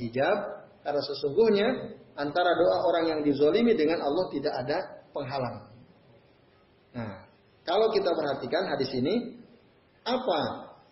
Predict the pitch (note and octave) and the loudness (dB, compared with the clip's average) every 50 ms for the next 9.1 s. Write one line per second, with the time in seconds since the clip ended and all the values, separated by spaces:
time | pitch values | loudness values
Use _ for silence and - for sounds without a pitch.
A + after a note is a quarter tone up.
0 | _ _ _ - D#3 F#3 F#3 - F#3 E3+ D3+ - - E3 D#3 - - F3+ F#3+ F#3+ | _ _ _ 0 0 2 2 2 0 0 0 -2 -4 -4 -4 -2 0 0 0 0
1 | F3 C#3+ B2+ - - - - - - - - D#3+ D#3+ D3+ D3+ C#3+ C#3 D3+ E3 F3+ | 0 0 -2 -2 -6 -10 -14 -16 -20 -10 -4 -2 0 0 0 -2 0 0 2 2
2 | E3 - D3+ C#3+ - D#3 F3 F3 E3+ D#3+ C#3+ B2 A#2+ - - - - - C#3+ - | 2 0 -2 -2 0 2 0 0 2 0 0 0 0 -2 -4 -6 -6 -4 -4 0
3 | - C#3 C3+ C#3 C#3 C3 C3 - D3 D3 D3 D3 D3 D3+ D3+ - C#3+ C3 C3+ C3+ | 0 2 2 4 2 2 0 -2 -2 2 2 4 4 2 0 0 -2 0 2 2
4 | B2+ B2 C#3+ F3+ B3+ D4 C#4+ - - - - - - - - - _ _ _ _ | 4 4 2 0 0 -2 -4 -8 -12 -18 -20 -20 -20 -20 -20 -20 _ _ _ _
5 | _ _ _ _ _ _ _ _ _ _ _ _ _ - - - - - - A#2 | _ _ _ _ _ _ _ _ _ _ _ _ _ -20 -20 -20 -18 -14 -12 -10
6 | - B2 B2 B2+ A2+ - E3+ C4 B3 A3 G#3+ - - - - - - - - - | -6 -4 -4 -2 0 2 2 2 4 4 4 2 2 -2 -6 -8 -10 -14 -16 -18
7 | - - - _ - - - C#3+ C3+ C#3+ C#3+ C#3 - - - - - - - - | -20 -20 -20 _ -14 -8 -6 -6 -4 -4 -4 -4 -6 -10 -14 -8 -6 -6 -4 -6
8 | - - - - - - D3+ D3 E3 F#3 F3 - - C#3+ C#3 - - - - - | -8 -12 -16 -18 -10 -4 -2 0 2 2 0 0 -2 -2 0 2 2 2 2 0
9 | - | -8